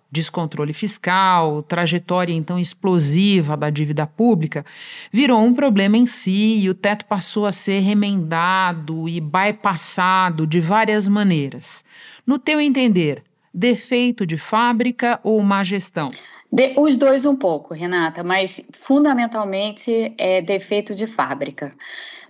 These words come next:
Speaker 2: Todos nós que tínhamos acompanhado ao longo dos anos a trajetória fiscal brasileira, sabíamos que em algum momento a gente ia ter que introduzir uma regra adicional, adicional àquelas já previstas em lei, como a gente falou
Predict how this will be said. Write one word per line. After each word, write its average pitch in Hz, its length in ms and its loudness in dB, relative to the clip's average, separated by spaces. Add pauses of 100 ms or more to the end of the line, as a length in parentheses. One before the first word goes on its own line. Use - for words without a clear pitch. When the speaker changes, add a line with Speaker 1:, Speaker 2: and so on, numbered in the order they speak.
(160)
Speaker 2:
Todos 294 480 4
nós 196 480 0
que 185 760 -10 (260)
tínhamos 190 500 -2
acompanhado 175 840 0
ao 165 80 -2
longo 180 320 -2
dos 160 260 -4
anos 175 420 2
a 170 80 -2
trajetória 175 520 0
fiscal 170 340 -4
brasileira, 170 720 0 (340)
sabíamos 196 960 -2
que - 140 -14
em 196 100 -8
algum 196 220 -2
momento 196 580 0
a 185 60 0
gente 180 240 -8
ia 196 100 0
ter 190 140 -4
que 202 140 -6
introduzir 180 760 -2
uma 190 240 0
regra 175 500 2
adicional, 170 760 -4
adicional 202 520 0
àquelas 196 520 2
já 180 120 0
previstas 180 600 -4
em 190 100 -2
lei, 165 220 0
como 165 180 -4
a 165 60 0
gente 165 240 -4
falou 175 340 0